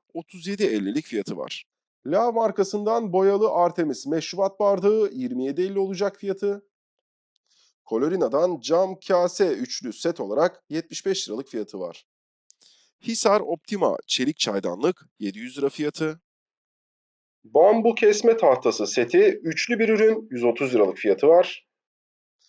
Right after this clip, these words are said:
Çift renk kase çeşitleri geliyor. Üç litrelik arkadaşlar bu ürünler, adet fiyatı yirmi dokuz elli, farklı renkleri de mevcut.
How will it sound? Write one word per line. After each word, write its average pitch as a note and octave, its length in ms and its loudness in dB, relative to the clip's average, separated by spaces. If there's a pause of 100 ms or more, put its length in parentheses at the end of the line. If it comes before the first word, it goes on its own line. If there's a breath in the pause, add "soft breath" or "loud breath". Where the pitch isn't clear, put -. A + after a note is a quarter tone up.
(380)
Çift - 380 -6
renk G#3+ 320 2
kase E3+ 500 2
çeşitleri F3 480 -4
geliyor. F#3 440 0
Üç A3 300 -8
litrelik B2 320 -6
arkadaşlar F3 580 -2
bu F#3+ 80 -6
ürünler, F#3 400 -2
adet G3 280 -2
fiyatı A2 280 -6
yirmi C3+ 280 -6
dokuz C3 260 -10
elli, D#3 200 -4
farklı - 380 -6
renkleri B2 320 -4
de B2+ 80 -4
mevcut. G2 420 -8